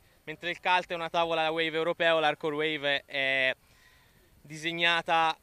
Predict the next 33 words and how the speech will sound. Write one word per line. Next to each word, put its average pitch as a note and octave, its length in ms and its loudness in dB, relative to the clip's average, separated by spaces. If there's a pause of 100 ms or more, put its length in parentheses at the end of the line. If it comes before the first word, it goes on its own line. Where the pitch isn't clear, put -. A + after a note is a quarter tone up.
eh, D3 680 -4
e C#3+ 300 -4
sviluppata D#3+ 560 -2
da D3 80 -2
Andrea D#3 240 0
Rosati, D#3+ 520 2
quindi C#3+ 280 -8
un C#3+ 180 -10
maniaco D3 480 -4
del D3 140 -4
wave D3+ 220 -2
riding, D#3 600 0
ed C#3 160 -12
è D3+ 80 -4
la D3+ 120 -6
tavola D#3 520 -2 (600)
assolutamente D#3+ 760 -8
di C#3+ 120 -12
riferimento D3+ 640 -8
per D3 220 -12
chi D#3+ 260 -12
vuole D3 320 -6
surfare D3+ 440 -4
onde D3+ 200 -8
grosse, F3 480 -4
anche F3 300 -4
onde E3 160 -4
piccole, E3+ 440 -6
ma C#3+ 260 -4
è C#3 260 0
molto D3 320 -10
maniacale C3+ 500 -10
nel, B2 480 -12